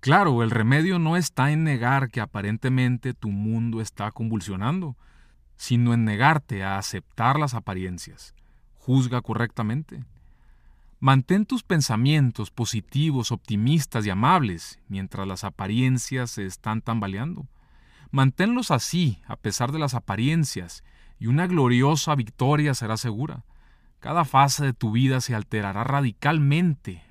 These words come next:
mejorando. Un último aviso. No le digas a nadie que estás a dieta o que piensas iniciarla.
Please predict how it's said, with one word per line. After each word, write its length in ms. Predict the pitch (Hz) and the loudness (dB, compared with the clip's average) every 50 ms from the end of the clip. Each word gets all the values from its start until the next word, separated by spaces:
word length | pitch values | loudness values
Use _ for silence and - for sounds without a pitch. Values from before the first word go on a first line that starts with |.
| - - | -14 -12
mejorando. 680 | 104 95 - - 101 92 95 95 90 90 87 87 - _ _ - _ _ _ _ _ _ _ _ _ _ _ _ - | -10 -10 -10 -10 -12 -10 -10 -10 -10 -12 -14 -16 -20 _ _ -20 _ _ _ _ _ _ _ _ _ _ _ _ -10
Un 200 | - 185 202 202 | -4 0 2 4
último 400 | 208 220 214 - - 208 185 139 | 4 4 2 2 2 2 4 4
aviso. 360 | 110 107 107 101 - - - - - - - - - - _ _ _ _ _ - | 4 4 2 0 -2 -6 -14 -18 -20 -20 -20 -20 -20 -20 _ _ _ _ _ -10
No 100 | - 135 | -6 -2
le 100 | 156 147 | 0 2
digas 280 | 151 156 165 147 - | 2 2 2 0 0
a 80 | 135 117 | 0 0
nadie 400 | 117 123 131 143 147 147 147 135 | 2 2 4 4 4 2 2 0
que 80 | - | -2
estás 240 | 117 - 127 113 - | -4 -4 -4 -2 -2
a 80 | 131 113 | -2 0
dieta 400 | 113 120 143 139 - - 139 127 | 0 -2 -2 -4 -6 -6 -6 -4
o 160 | 120 110 - | -6 -6 -6
que 140 | - 107 87 | -8 -10 -8
piensas 520 | - - 127 143 160 165 147 165 143 123 | -4 0 2 2 2 2 0 -2 -4 -2
iniciarla. 600 | 139 120 107 - - 131 143 165 180 156 120 104 | -2 -2 -2 -2 -4 -6 -6 -4 -6 -8 -10 -12